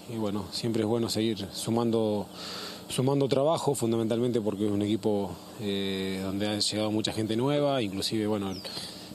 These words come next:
eh, Ángel también, eh, el técnico ha lle-, recién ha llegado, tenemos que, eh, agarrar rápido la idea que él pretende, que,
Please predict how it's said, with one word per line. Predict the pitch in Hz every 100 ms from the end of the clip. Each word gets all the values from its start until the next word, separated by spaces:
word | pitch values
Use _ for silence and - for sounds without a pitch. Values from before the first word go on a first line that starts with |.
| -
eh, | 104 98 101
Ángel | 107 110 101
también, | 107 110 113 107 87 - 120
eh, | 98 95 92
el | 92
técnico | 92 107 110 98 101 98 92 - - - - - - -
ha | 107
lle-, | 104 127
recién | 104 101 117
ha |
llegado, | 113 127 160 170 160 156
tenemos | 120 117 113
que, | - 107 104 87 - -
eh, | 107 101 98 95 95
agarrar | 98 107 113 117
rápido | 120 117 110
la | 110
idea | 117 120 113 107 90 - - -
que | 113
él |
pretende, | 101 113 135 160 160 107
que, | 110 107